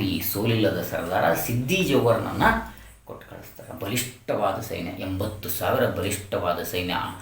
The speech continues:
ಏನು ಲೆಕ್ಕವಿಲ್ಲದಷ್ಟು ಅಶ್ವದಳ, ಕಾಲ್ನಡಿಗೆ ಸೈನಿಕರು, ಆನೆ, ಕುದುರೆ, ಮೂರ್ ಮೂರ್ ಸಾವಿರ ಆನೆ, ಕುದುರೆ ಎಲ್ಲ ಕೊಟ್ಟು ಶಿವಾಜಿನ ಸದೆ ಬಡಿಲೇಬೇಕು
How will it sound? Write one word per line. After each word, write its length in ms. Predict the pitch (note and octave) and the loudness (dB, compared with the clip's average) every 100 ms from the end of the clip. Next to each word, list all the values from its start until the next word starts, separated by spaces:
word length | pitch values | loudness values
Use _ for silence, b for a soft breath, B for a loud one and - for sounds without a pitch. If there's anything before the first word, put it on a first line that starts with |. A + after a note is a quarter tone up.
| B B B E2+ | B B B -10
ಏನು 180 | F#2+ A2+ | -6 -6
ಲೆಕ್ಕವಿಲ್ಲದಷ್ಟು 880 | F2 F2+ - G#2 F#2+ F#2 F#2+ - F2+ E2+ D#2+ D#2 D#2 | -4 -6 -4 0 0 0 0 -2 -4 -2 0 0 0
ಅಶ್ವದಳ, 560 | - - G2 F#2+ E2 D#2+ D#2 - | 0 0 2 2 2 2 0 -2
ಕಾಲ್ನಡಿಗೆ 540 | E2 E2+ G2 F2+ F2 F2 | -2 0 0 0 -2 -4
ಸೈನಿಕರು, 680 | - F2 F#2 F#2 F2+ E2 D#2 D#2 D#2+ | -2 -4 -2 -4 -4 -2 -2 -2 -2
ಆನೆ, 340 | E2 F#2 F2 E2 E2 | 0 0 0 -4 -6
ಕುದುರೆ, 520 | - F2 F#2 F#2 E2 D#2+ E2 - | -10 -10 -6 -4 -2 -4 -8 -12
ಮೂರ್ 220 | E2+ G2+ | -8 -4
ಮೂರ್ 180 | A2+ A2+ | -2 0
ಸಾವಿರ 240 | G#2 F#2+ E2+ | 4 4 4
ಆನೆ, 280 | G#2 - F#2 | 2 0 -2
ಕುದುರೆ 320 | - G#2 D3+ - | -4 0 2 2
ಎಲ್ಲ 400 | - G2 A#2 A#2 G#2+ - | 0 0 -2 2 2 2
ಕೊಟ್ಟು 260 | F#2 - G#3+ A3 B B - | 0 6 6 4 B B -8
ಶಿವಾಜಿನ 560 | - C#3+ F3 C#3 C#3+ C#3+ | -2 10 12 12 10 6
ಸದೆ 280 | - G2+ - | 2 4 4
ಬಡಿಲೇಬೇಕು 800 | - G#2+ D3 E3+ C3+ G#2+ - | 4 4 6 6 6 2 -2